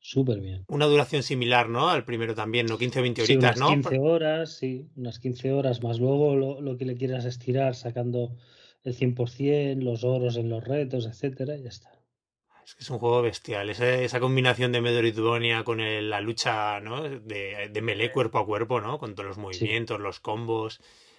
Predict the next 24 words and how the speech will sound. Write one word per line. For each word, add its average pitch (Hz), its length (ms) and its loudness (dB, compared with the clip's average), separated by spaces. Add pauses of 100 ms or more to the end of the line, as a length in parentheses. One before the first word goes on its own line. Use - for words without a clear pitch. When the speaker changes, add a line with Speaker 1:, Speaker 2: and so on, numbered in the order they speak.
(100)
Speaker 2:
que - 100 -10
era 107 120 -2
sobre 104 280 -6
todo 113 300 0
donde 107 300 -4
rompía 101 420 0
más, 123 240 0
¿no? 139 160 -6
Donde 139 240 -6
innovaba 110 540 -6
Guacamelee. 110 600 -10 (1400)
Speaker 3:
Sí, 190 60 -10
era 180 260 6
la 170 120 6
gracia, 156 360 4
¿no? 147 80 -8
Un 180 140 -12
poco 190 240 0
de, 143 340 -2
de... 127 380 -2 (420)
Ver 160 120 -2
en 165 180 2
qué, 190 80 -12
eh, 120 420 -8